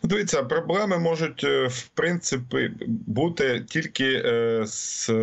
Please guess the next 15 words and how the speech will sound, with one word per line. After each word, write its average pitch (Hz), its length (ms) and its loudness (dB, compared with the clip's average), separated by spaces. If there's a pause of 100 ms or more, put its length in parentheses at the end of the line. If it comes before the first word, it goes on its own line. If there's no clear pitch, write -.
(100)
якщо 113 320 0
будуть 120 440 0
обстріли. 98 680 0
Да? 120 300 0
Ви, 117 380 0
з-, 107 200 -2
ми 120 140 2
знаємо, 131 480 2
що 117 400 2
росіяни 123 600 0
вже 117 360 0
зробили 113 720 2 (100)
п'ять 131 420 0
чи 113 200 0
хвиль, 120 440 0